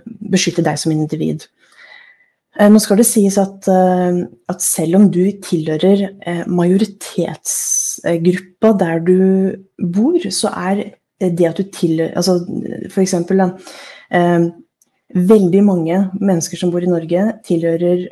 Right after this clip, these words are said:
eh, trossamfunnet Den Norske Kirke. Det er historiske grunner til det. Den Norske Kirke har vært statskirke, det er den ikke nå lenger. Men majoriteten, veldig, veldig mange, eh, tilhører den norske kirke som,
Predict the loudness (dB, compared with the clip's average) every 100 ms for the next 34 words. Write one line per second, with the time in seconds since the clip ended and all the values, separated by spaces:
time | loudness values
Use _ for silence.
0 | -10 -8 -8 -8 -8 -6 -4 -2 0 0
1 | 0 -4 -4 -4 -4 -10 -14 -14 -4 -4
2 | -2 -8 -4 -4 -2 0 0 -2 -6 -2
3 | 0 2 0 -4 -8 -8 -6 -8 -8 -8
4 | -10 -10 -8 -10 -4 0 0 0 -6 -10
5 | -6 -4 -4 -2 0 0 0 -14 -20 -4
6 | 2 2 2 -4 _ _ _ 4 4 4
7 | -2 -8 -6 2 4 4 -2 _ _ _
8 | _ _ -2 2 4 4 2 2 2 2
9 | 0 0 -2 -4 -6 -4 -2 -4 _ -6
10 | -4 -2 -2 -2 -6 -8 -8 -8 -10 -10
11 | -6 -4